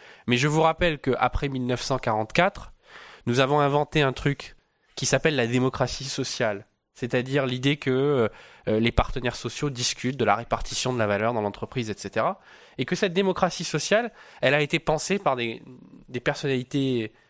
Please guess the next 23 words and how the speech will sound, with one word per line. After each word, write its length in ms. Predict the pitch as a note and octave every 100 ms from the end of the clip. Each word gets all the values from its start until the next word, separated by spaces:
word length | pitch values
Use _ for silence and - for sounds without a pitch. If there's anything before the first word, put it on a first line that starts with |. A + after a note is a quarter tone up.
| _ _ _ _ -
euh, 200 | - - - _ _
très 160 | - F3
considérables 600 | C#3+ - B2+ B2+ G3+ E3+
comme 260 | B2+ A2+
Alexandre 460 | G#2 A2 - B2 A#2+
Parodi, 720 | - A2 A2 A#2 B2+ C#3+ C#3+
Pierre 220 | - A2
Laroque, 380 | G2 A2 B2+ B2+
et 60 | A2+
cetera, 400 | A#2+ D3 F#3 C4
et 80 | C#3
que 260 | - D#3+ C3+
juridiquement, 760 | C#3+ C#3 A3+ G3 G3 G#3+ B3 -
elle 160 | D3+
s'est 180 | - F#3+
articulée 680 | F#3+ - - - F#3+ A#3+ C4+ _ _ _ _ _ -
à 80 | D#3+
la 100 | D#3+
démocratie 600 | D#3 D3+ E3 D3 - G3+
représentative, 800 | - C#3+ C3+ C#3 - - F#3+
à 60 | D#3+
la 80 | B2
souveraineté, 640 | - C3 B2+ B2 D3 C#3+